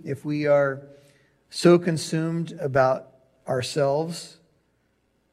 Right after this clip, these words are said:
instead of edifying, we start hurting other people. And this, this can happen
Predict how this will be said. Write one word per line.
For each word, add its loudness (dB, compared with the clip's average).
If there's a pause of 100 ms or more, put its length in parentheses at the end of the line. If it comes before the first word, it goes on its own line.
(680)
instead 2
of 0
edifying, -2
we -2
start 0
hurting -2
other -10
people. -18 (1300)
And 0
this, 0 (180)
this -8
can 2
happen 0